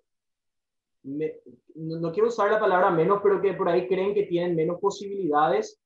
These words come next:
dentro del campo de la construcción. Quizás están iniciando y como usted, con mucha incertidumbre,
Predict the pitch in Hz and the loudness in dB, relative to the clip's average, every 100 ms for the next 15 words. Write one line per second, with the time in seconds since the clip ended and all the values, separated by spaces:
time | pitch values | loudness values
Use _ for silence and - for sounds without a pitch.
0 | _ _ _ - 156 165 185 180 151 151 | _ _ _ -2 0 2 0 2 2 0
1 | 170 175 180 202 185 - 160 - 139 120 | 2 2 2 -2 -6 -8 -10 -10 -10 -10
2 | 113 _ 185 175 254 247 - 175 185 190 | -12 _ -12 -6 -6 -6 -6 -4 -2 -4
3 | - 156 151 160 190 233 - _ _ _ | -6 -4 -2 -2 -2 -2 -6 _ _ _
4 | 156 180 180 - 165 180 - 165 151 156 | -6 -4 -4 -2 -2 -2 -4 -4 -2 -4
5 | 170 180 180 185 180 143 147 165 190 226 | -4 -8 -8 -8 -6 -4 -4 -4 -4 -4
6 | 240 | -8